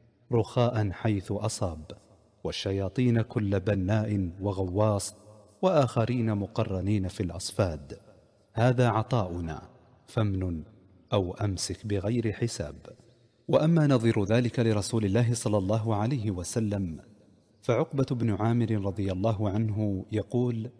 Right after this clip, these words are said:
قال رسول الله صلى الله عليه وسلم: "إني فرط لكم، وإني شهيد عليكم، وإني والله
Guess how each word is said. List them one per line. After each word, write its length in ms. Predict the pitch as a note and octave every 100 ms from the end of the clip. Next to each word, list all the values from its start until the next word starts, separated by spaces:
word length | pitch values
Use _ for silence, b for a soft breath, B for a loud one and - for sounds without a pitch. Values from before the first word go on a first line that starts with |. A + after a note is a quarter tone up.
| - - _ -
قال 300 | D#3 D3+ C#3
رسول 300 | B2+ - A#2
الله 540 | F#2+ F#2 G2+ A2 G2+ E2+
صلى 220 | - G2
الله 400 | E2 G2+ G2 G#2+
عليه 360 | G#2+ C3 G#2+ G2
وسلم: 540 | F2+ - G#2+ G2 D#2 - - - _ _ _ _ -
"إني 260 | B2+ A#2 A2
فرط 440 | - C3 A#2 A#2+
لكم، 580 | G#2+ F#2+ G2 - D#2 C#2+ - _ _ _ -
وإني 480 | F2+ A#2 B2 A#2+ A2+
شهيد 500 | - A2 G#2+ B2+ A#2+
عليكم، 800 | A2 G2+ G2+ B2 - F#2 D#2 C#2+ - _ _ _ -
وإني 480 | E2 F2 G#2 G2 F#2
والله 520 | F#2 F2+ G#2 A2